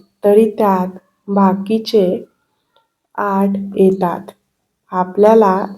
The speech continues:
जे कळले ते आपल्या आचरणात आणावे, हे खरे ऐकणे होय. जो आपल्या रक्ता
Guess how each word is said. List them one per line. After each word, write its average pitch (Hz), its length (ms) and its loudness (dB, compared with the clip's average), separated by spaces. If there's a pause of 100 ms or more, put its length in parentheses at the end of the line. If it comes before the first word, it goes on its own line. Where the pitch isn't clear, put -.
(120)
जे 202 220 2
कळले 185 400 4 (840)
ते 214 100 2
आपल्या 196 540 2 (340)
आचरणात 196 680 0
आणावे, 170 420 -4 (840)
हे 208 200 -4
खरे 190 340 4 (400)
ऐकणे 185 440 2
होय. 175 260 -4 (800)
जो 226 520 2
आपल्या 190 460 0 (420)
रक्ता 196 640 0